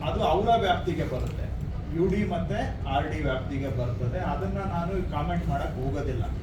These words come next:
ಅವರು, ಆ, ರೆವಿನ್ಯೂ ಖಾತಾ ಕೊಡ್ತಾರಾ ಬಿಡ್ತಾರಾ ಅದೆಲ್ಲ ಅವ್ರು ಉತ್ತರ ಕೊಡ್ಬೇಕಾಗತ್ತೆ. ಕಾನೂನು ಒಂದು ಹೇಳುತ್ತೆ, ವ-, ನಡೀತಾ ಇರೋದು ವ್ಯವಸ್ಥೆ ರಾಜ್ಯದಲ್ಲಿ ಏನ್ ನಡೀತಾ ಇದೆ ಎಲ್ಲ ನಿಮ್ಗೂ ಗೊತ್ತಿದೆ.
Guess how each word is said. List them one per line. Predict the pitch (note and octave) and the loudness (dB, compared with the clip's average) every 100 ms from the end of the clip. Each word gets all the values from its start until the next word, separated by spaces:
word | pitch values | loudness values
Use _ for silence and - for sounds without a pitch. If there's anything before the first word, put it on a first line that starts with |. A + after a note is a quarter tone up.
| - - | -4 -2
ಅವರು, | C#3 D3 D3+ D3+ D3 C#3 | -2 0 0 0 0 0
ಆ, | C3+ - - C#3+ C#3 C#3 | 0 -2 -2 -2 0 0
ರೆವಿನ್ಯೂ | C#3 C#3 D#3+ E3 D3+ | 0 0 0 0 0
ಖಾತಾ | C#3+ C#3+ D3 | 0 0 -2
ಕೊಡ್ತಾರಾ | D3 - D#3 D3 C#3+ | -2 -2 0 2 0
ಬಿಡ್ತಾರಾ | C3+ C#3 - D#3 C#3+ C#3+ C#3+ C#3+ C3+ | 0 0 0 0 2 2 2 0 -2
ಅದೆಲ್ಲ | C3 C#3 C#3+ C#3+ C#3+ C3+ C3+ - - - - - - - - D#3 | -2 0 0 2 4 2 0 -4 -4 -4 -4 -2 -2 -4 -2 0
ಅವ್ರು | D#3+ F3 | 2 2
ಉತ್ತರ | E3+ D#3+ | 0 0
ಕೊಡ್ಬೇಕಾಗತ್ತೆ. | D#3 D3 D3 - - C#4 - - - - - - - - | -2 -2 -4 -2 -2 0 -2 -2 -4 -4 -4 -4 -4 -4
ಕಾನೂನು | B2 C#3 D3+ D3+ D3+ | -2 -2 -2 -2 -2
ಒಂದು | D3 | -2
ಹೇಳುತ್ತೆ, | D3+ D3+ D#3 F3+ F3+ D3 | 0 0 -2 -2 -2 0
ವ-, | C#3+ C#3+ C#3+ | -2 -2 -4
ನಡೀತಾ | C#3 D3+ D3 C#3+ | -4 -2 -2 0
ಇರೋದು | C#3+ - D#3+ | -2 -2 0
ವ್ಯವಸ್ಥೆ | C#3 C3+ C#3+ - | 0 0 0 -2
ರಾಜ್ಯದಲ್ಲಿ | D3 C#3 C3 D3 C3+ C3+ C3+ | -2 -2 -2 -2 -2 0 -2
ಏನ್ | C3+ | 0
ನಡೀತಾ | - C3+ C3 C3 | 0 -2 -2 -2
ಇದೆ | C3 C#3+ | -2 -2
ಎಲ್ಲ | D3 C3+ B2+ | -2 -2 -2
ನಿಮ್ಗೂ | B2 - - - | -2 -4 -4 -4
ಗೊತ್ತಿದೆ. | - B2+ - | -2 -2 -2